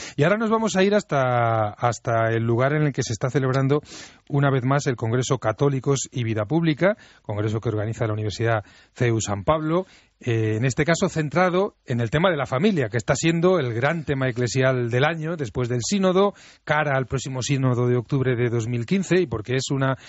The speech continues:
preocupación que está en el corazón de la Iglesia y también en el centro de la preocupación de todos aquellos que quieren una ciudad humana, eh, pues armoniosa, vertebrada, consistente, donde se, mm, cuiden los valores y se cuiden las personas.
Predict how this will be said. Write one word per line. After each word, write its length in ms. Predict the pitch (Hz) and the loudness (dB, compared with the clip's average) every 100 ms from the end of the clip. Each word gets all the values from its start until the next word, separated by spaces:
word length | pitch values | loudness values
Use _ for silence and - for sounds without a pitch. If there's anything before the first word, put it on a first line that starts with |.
| - - | -18 -4
preocupación 460 | 139 135 160 185 | -2 0 2 2
que 80 | 156 | 0
está 140 | - | -2
en 60 | 175 | -2
el 40 | 190 | 2
corazón 320 | 190 185 190 | 2 2 -2
de 80 | 185 | 0
la 80 | |
Iglesia 420 | 180 185 180 202 214 - - | 2 2 2 2 0 -4 -8
y 80 | - | -4
también 280 | 131 123 160 | 0 0 0
en 100 | 180 | 0
el 100 | 180 160 | 0 0
centro 240 | 170 180 | 0 2
de 60 | 175 | 2
la 80 | |
preocupación 460 | 151 156 151 143 185 | 2 0 0 0 0
de 120 | 147 | 0
todos 320 | 117 160 175 | 0 2 2
aquellos 380 | 165 151 165 180 - - - | 0 0 2 2 -2 -16 -6
que 120 | 123 | -2
quieren 300 | 147 151 165 | 0 0 2
una 220 | 147 151 | 2 0
ciudad 420 | - 131 127 139 143 | 0 0 2 2 2
humana, 440 | 135 135 147 160 - - _ _ | 0 2 2 0 -2 -16 _ _
eh, 440 | 127 110 107 104 98 | -2 0 0 -2 -2
pues 200 | 110 113 131 - | -2 -2 -2 -2
armoniosa, 880 | 135 131 123 147 185 - 160 175 170 - | -2 0 2 2 2 2 2 2 0 -4
vertebrada, 880 | 135 135 117 127 165 196 160 165 175 - - | -2 0 2 4 4 2 2 2 2 -2 -4
consistente, 920 | 147 135 131 120 190 202 165 160 170 - - - | -2 0 -2 2 2 2 2 2 2 -4 -20 -6
donde 240 | 131 139 | -2 0
se, 220 | 127 135 123 - - | 0 0 -2 -6 -8
mm, 500 | 135 127 127 123 123 - - _ | -4 -2 -2 -2 -4 -8 -16 _
cuiden 560 | - 196 165 151 139 - | 2 4 4 0 -4 -4
los 200 | 131 117 | -2 0
valores 380 | 135 185 180 139 | 2 4 2 0
y 60 | |
se 120 | 131 120 | -4 -2
cuiden 240 | 156 139 | 0 0
las 120 | 123 | -2
personas. 520 | - 101 202 160 123 | -2 0 2 2 -2